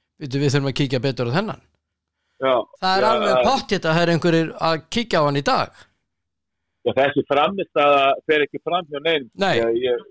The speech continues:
Speaker 2: ég kom taka eftir því í morgun að, að, að, og gert þetta bara strax að, að, hérna, fifa er búin að vera pósta þessu svolítið þessari frammistöðu og, og hann er búin að fá, og held ég, umfjöllun
Speaker 1: Mhm.
Speaker 2: við sig um,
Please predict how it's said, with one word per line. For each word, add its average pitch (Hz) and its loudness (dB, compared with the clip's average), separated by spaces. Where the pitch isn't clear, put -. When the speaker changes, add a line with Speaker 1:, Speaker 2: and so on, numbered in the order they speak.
Speaker 2:
ég 120 -8
kom - -16
taka 135 0
eftir 131 -10
því 139 2
í 131 0
morgun 135 0
að, 120 6
að, 123 0
að, 113 -2
og 117 -6
gert 139 0
þetta - -10
bara 120 -8
strax 143 -2
að, 117 -2
að, 110 -6
hérna, 110 -12
fifa 131 0
er 135 0
búin 127 0
að 123 2
vera 127 4
pósta 143 2
þessu 156 -4
svolítið 160 0
þessari 135 -2
frammistöðu 147 -2
og, 117 -2
og 117 -2
hann 117 -12
er - -20
búin 117 -12
að - -12
fá, 117 2
og 95 -4
held 120 -8
ég, 113 2
umfjöllun 143 -2
Speaker 1:
Mhm. 113 -2
Speaker 2:
við 131 0
sig 139 2
um, 131 2